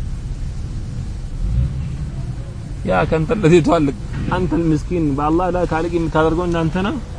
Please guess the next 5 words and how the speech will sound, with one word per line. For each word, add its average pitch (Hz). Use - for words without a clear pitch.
ሱብሃንአላህ። 131
ዋድህ 202
ነው 180
ያ 170
አኺ፣ 165